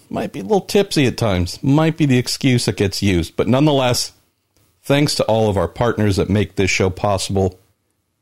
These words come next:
As we head into twenty twenty, thanks to you, the show has indeed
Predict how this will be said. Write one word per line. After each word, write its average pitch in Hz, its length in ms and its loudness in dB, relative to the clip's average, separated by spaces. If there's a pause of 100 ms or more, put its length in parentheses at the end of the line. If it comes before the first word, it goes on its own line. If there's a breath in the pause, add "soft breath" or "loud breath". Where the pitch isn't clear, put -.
(400)
As - 60 -6
we 110 100 2
head 143 240 2
into 117 180 2
twenty 104 300 -2
twenty, 98 500 -2 (480)
thanks 214 220 0
to 214 140 -2
you, 185 500 4 (680)
the 110 80 -2
show 131 260 2
has 120 460 2
indeed 110 580 2